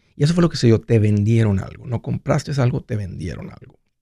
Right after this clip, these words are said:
Pues otro día les dije, "Dejen de comprar cuando les vendan. Compren cuando necesiten algo". Y bueno, si ya te vendieron la cosa esa,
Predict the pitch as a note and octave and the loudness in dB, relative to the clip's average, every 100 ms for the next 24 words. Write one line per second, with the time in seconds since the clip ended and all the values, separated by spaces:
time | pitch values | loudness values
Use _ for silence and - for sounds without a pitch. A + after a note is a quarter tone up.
0 | _ _ - A#2+ B2 B2 A#2+ G#2+ G#2 A2 | _ _ -4 0 4 6 6 4 2 2
1 | G#2+ B2+ A2+ G#2+ - A#2+ A#2 A2 B2 C#3 | 2 0 -2 -4 -2 0 0 0 0 2
2 | C3+ A#2 - _ _ _ _ _ _ - | 2 0 -6 _ _ _ _ _ _ 0
3 | A#2 A2 A#2+ A2 G#2+ G2 G2 G#2 G#2 G2+ | 2 4 2 4 4 2 0 2 2 2
4 | - _ _ _ _ _ _ _ _ _ | -2 _ _ _ _ _ _ _ _ _
5 | _ _ _ _ _ _ - - - - | _ _ _ _ _ _ -20 -20 -20 -20
6 | _ _ _ _ _ E3+ E3 - - - | _ _ _ _ _ 6 6 4 -4 -2
7 | D3+ C#3+ E3 D#3 D#3+ D#3+ D3+ F3 C3+ - | 2 4 4 4 4 2 2 0 0 2
8 | C#3+ D3 - | 2 0 -4